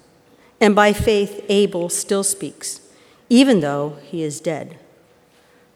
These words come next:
By faith, Enoch was taken from this life so that he did not experience death.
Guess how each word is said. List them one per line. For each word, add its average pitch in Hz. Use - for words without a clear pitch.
By 226
faith, 220
Enoch 202
was 180
taken 277
from 175
this 190
life 139
so 202
that 180
he 190
did 185
not 185
experience 156
death. -